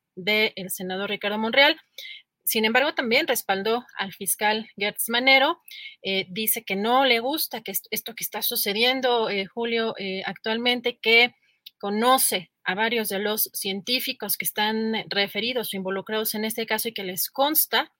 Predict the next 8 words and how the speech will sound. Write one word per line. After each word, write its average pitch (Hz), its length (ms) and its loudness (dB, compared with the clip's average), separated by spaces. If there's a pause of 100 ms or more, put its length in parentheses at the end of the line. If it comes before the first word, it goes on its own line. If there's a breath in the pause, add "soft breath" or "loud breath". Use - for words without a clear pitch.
(140)
que 202 100 -10
le 190 100 -4
consta, 269 500 2 (320 loud breath)
dice, 240 440 0
eh, 196 260 0
su 190 500 -8
vida 262 340 0
de, 180 420 -2